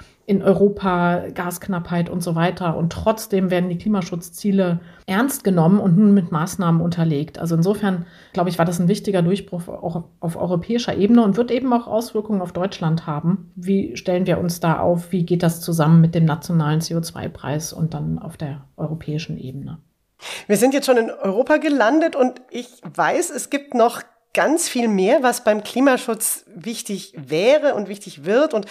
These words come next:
Speaker 2: worüber wir jetzt nicht gesprochen haben. Deshalb vielleicht zum Schluss, gibt's noch eine ganz bestimmte Maßnahme oder eine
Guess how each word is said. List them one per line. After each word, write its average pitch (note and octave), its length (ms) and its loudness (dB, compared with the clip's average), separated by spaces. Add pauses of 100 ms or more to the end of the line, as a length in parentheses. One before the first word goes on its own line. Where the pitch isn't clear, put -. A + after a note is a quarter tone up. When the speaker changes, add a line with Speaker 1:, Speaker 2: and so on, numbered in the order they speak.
(240)
Speaker 2:
worüber G3 340 -4
wir G3 80 0
jetzt - 220 -6 (160)
nicht - 260 0
gesprochen A#3+ 480 0
haben. B3+ 240 -2 (640)
Deshalb A#3 240 0 (100)
vielleicht A#3+ 320 0
zum B3+ 140 -2
Schluss, D#4+ 280 -2 (280)
gibt's - 240 -4
noch A3+ 260 0 (300)
eine D4+ 440 2
ganz D4 380 0
bestimmte A#3 520 -4
Maßnahme E3 960 -2
oder F#3 200 -4
eine F#3 300 -4